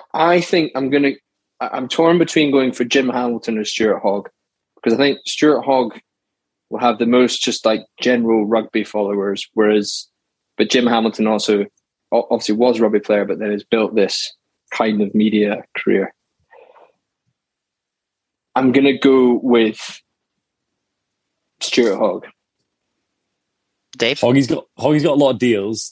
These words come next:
Speaker 3: does pick up that sort of, like, wider rugby fan base. There's, there's a part of me that's interested in Grieg 'cause he might have just picked up the Japa-, the Japanese market, and he is really, really popular.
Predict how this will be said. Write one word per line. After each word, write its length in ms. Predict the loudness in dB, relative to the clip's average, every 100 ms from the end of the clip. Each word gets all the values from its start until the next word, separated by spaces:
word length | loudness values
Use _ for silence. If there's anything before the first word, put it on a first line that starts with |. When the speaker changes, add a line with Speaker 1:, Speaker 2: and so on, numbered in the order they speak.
| -6
Speaker 3:
does 180 | -2 -2
pick 240 | -4 -10
up 160 | -8 -2
that 160 | -2 -2
sort 160 | -2
of, 60 | -2
like, 140 | 0 0
wider 540 | 2 4 4 2 2
rugby 400 | 2 0 0 -4
fan 360 | -2 0 2 2
base. 600 | 2 0 -2 -2 -2 -6 _ _ -20 -20 -20 -20 -20 -20 _ _ _ _ _ _ _ _ _ _ _ _
There's, 260 | 0 0 2
there's 140 | 2
a 80 | 2
part 320 | 0 0 0
of 80 | 2
me 120 | 2
that's 140 | 2 2
interested 600 | 0 0 -2 -2 -4 -4
in 160 | -4 -2
Grieg 460 | 0 2 2 -2 -10
'cause 120 | -8 -4
he 60 | 0
might 220 | 0 0
have 80 | -4
just 160 | -6
picked 260 | -4 -4 0
up 100 | -2
the 60 | 0
Japa-, 300 | -4 -2 -4 -2
the 80 |
Japanese 500 | 0 2 2 2 4
market, 500 | 4 0 0 -2 -2 -4 _ _ -4
and 140 | 0
he 100 | 2
is 160 | 2 2
really, 220 | 2 2
really 200 | 2 2 0
popular. 480 | -2 -2 0 -2